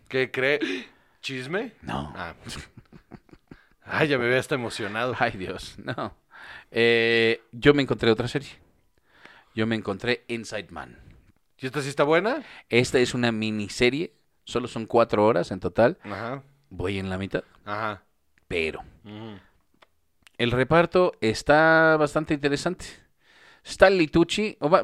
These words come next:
Speaker 2: es más, no es cierto. No está bastante interesante, no hay tanta gente que vayas a reconocer. Sí hay varios, pero tampoco así, ¿no? Uf, qué bárbaro. Pero están David Tennant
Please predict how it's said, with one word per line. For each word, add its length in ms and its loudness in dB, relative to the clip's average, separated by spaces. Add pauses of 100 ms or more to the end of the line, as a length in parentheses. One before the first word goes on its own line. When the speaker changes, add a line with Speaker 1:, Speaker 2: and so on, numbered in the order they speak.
Speaker 2:
es 100 4
más, 280 4 (160)
no 80 -4
es 80 -2
cierto. 320 -4 (100)
No 220 2
está 160 -2
bastante 300 -2
interesante, 440 -4
no 120 -2
hay 60 -2
tanta 260 -4
gente 200 -8
que 60 -8
vayas 220 0
a 40 -10
reconocer. 480 -4 (300)
Sí 160 -2
hay 100 2
varios, 400 4
pero 320 -10
tampoco 380 -12
así, 160 -12
¿no? 260 -16
Uf, 140 -14
qué 100 -16
bárbaro. 260 -6 (960)
Pero 180 -2
están 460 2 (800)
David 220 -4
Tennant 340 0